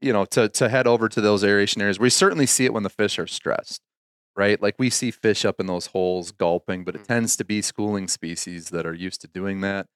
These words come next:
Speaker 1: Um, but if
Speaker 2: I
Speaker 1: it
Speaker 2: did, back in two thousand fourteen, I did a story on Pelican Lake. That one was a big controversial one
Speaker 1: Yeah.
Speaker 2: out by Buffalo.
Speaker 1: Right.
Speaker 2: That became just, it was a waterfall
Speaker 1: Yep.
Speaker 2: mecca,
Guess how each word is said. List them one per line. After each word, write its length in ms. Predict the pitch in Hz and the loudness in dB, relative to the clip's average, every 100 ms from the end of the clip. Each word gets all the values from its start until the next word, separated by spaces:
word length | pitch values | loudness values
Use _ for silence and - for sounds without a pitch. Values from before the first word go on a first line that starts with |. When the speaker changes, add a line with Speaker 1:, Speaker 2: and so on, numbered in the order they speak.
| _ _ _ _ - | _ _ _ _ -12
Speaker 1:
Um, 380 | 85 85 82 _ - | -10 -12 -16 _ 0
but 100 | 104 | 0
if 160 | - | 2
Speaker 2:
I 60 | 104 | 0
Speaker 1:
it 60 | 175 | 0
Speaker 2:
did, 180 | 190 - - | -4 -6 -8
back 280 | - 135 156 | -2 0 0
in 80 | 147 | -2
two 120 | 139 | 0
thousand 260 | 135 123 120 | 2 2 0
fourteen, 420 | - 120 - 143 | -2 -2 0 0
I 80 | 110 | 0
did 160 | 117 120 | 0 0
a 60 | |
story 320 | - 127 120 | 0 2 0
on 100 | 107 - | -2 -6
Pelican 500 | - 117 123 - 98 | -4 -2 -2 -4 -6
Lake. 200 | 98 98 | -8 -4
That 200 | 110 120 | -2 0
one 140 | 123 117 | 0 -2
was 140 | 104 | -4
a 40 | |
big 280 | 101 113 107 | -4 -4 -2
controversial 760 | - 104 104 98 101 98 107 98 | -2 -4 -4 -8 -8 -8 -8 -6
one 220 | 98 98 | -6 -4
Speaker 1:
Yeah. 140 | 113 107 | -2 -2
Speaker 2:
out 140 | - | -4
by 140 | 104 | -4
Buffalo. 580 | 98 110 - 104 98 95 _ _ | 0 -2 0 -2 -2 -6 _ _
Speaker 1:
Right. 200 | - 113 - | -6 -6 -2
Speaker 2:
That 160 | 117 117 | -2 0
became 520 | 135 - 120 110 98 | -2 0 2 0 -2
just, 320 | - 110 - - | -2 -2 -2 -4
it 120 | 104 | 0
was 260 | 113 123 | 2 2
a 40 | 127 | 2
waterfall 840 | 110 110 110 117 107 104 107 104 _ _ _ | 4 4 2 2 4 4 0 -4 _ _ _
Speaker 1:
Yep. 100 | 151 - _ _ | -18 -18 _ _
Speaker 2:
mecca, 560 | 98 113 - 98 95 | -4 -4 -2 -4 -4